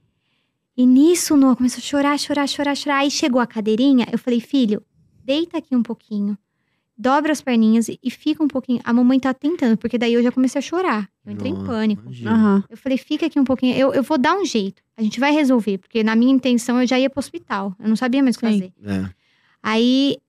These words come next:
Speaker 1: ele dei-, a hora que ele sentou na cadeirinha e dobrou as perninhas, cara, ele lavou o aeroporto. Ele vomitou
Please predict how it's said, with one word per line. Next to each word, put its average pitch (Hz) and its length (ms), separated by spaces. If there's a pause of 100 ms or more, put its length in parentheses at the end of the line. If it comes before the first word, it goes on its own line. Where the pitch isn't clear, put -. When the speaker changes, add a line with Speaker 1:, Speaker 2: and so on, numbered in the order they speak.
Speaker 1:
ele 254 200
dei-, 247 300
a 233 180
hora 320 200
que - 120
ele 285 100
sentou 220 560
na 240 80
cadeirinha 208 340
e - 20
dobrou 208 280
as 220 100
perninhas, 220 800
cara, 214 220
ele 208 120
lavou 220 580 (400)
o 226 60
aeroporto. 240 400 (480)
Ele 220 140
vomitou 220 360